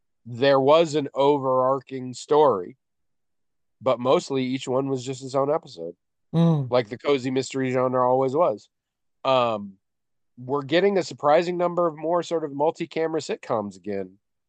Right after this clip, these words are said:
Speaker 1: Uh, uh, I mean, a lot of them are just nostalgia bait, but, uh, those are very self-contained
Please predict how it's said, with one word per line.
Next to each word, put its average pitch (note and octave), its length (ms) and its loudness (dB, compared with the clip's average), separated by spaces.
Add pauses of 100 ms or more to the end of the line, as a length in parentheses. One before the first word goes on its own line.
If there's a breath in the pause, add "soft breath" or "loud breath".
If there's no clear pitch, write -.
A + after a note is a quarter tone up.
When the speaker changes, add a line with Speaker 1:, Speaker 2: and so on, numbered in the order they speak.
(360)
Speaker 1:
Uh, G2 500 0 (540)
uh, G2 320 0
I G#2+ 40 -8
mean, A#2 160 -6
a A#2 120 -4
lot A#2+ 220 2
of G2+ 100 -4
them G2+ 140 -10
are G2+ 80 -8
just G2 220 -16
nostalgia G2+ 540 -2
bait, E2 260 -12 (180)
but, F#2+ 220 -2 (720)
uh, F#2+ 260 -2
those C#3 340 4
are B2 80 -2
very G#2+ 380 -4
self-contained G2 800 -4